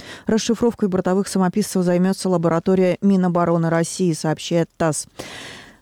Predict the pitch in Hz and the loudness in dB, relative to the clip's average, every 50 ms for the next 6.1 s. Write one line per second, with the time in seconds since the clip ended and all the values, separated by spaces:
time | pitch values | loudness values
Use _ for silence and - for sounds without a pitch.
0 | _ _ _ 214 226 247 254 247 247 247 247 240 233 240 233 233 233 240 240 226 | _ _ _ 2 4 4 6 4 4 4 4 4 4 4 2 2 2 2 0 0
1 | - 277 233 - - 262 247 214 226 226 233 233 233 226 233 233 220 233 254 208 | -2 -6 -6 -2 0 0 2 2 2 2 4 4 4 4 4 4 4 2 2 2
2 | 226 220 190 - 220 202 202 196 208 208 196 190 233 233 226 208 - - - - | 2 0 0 0 -2 -2 -2 -2 -2 -4 -2 0 0 2 2 0 -2 -4 -4 -2
3 | 208 208 214 214 214 190 208 208 208 202 - - 226 226 220 208 190 190 196 220 | 0 2 2 2 2 2 2 0 0 -2 -2 -2 0 2 2 0 0 0 0 -2
4 | 208 - - 202 190 185 185 - 208 214 208 208 - - 202 196 196 185 - 196 | -2 -2 -2 0 0 0 0 2 2 2 2 2 2 2 2 2 2 2 0 -2
5 | - - - 226 233 214 - - 202 196 180 202 202 185 196 208 202 202 196 - | -2 0 0 2 2 2 2 0 0 0 2 0 0 2 2 2 2 2 0 0
6 | - | -6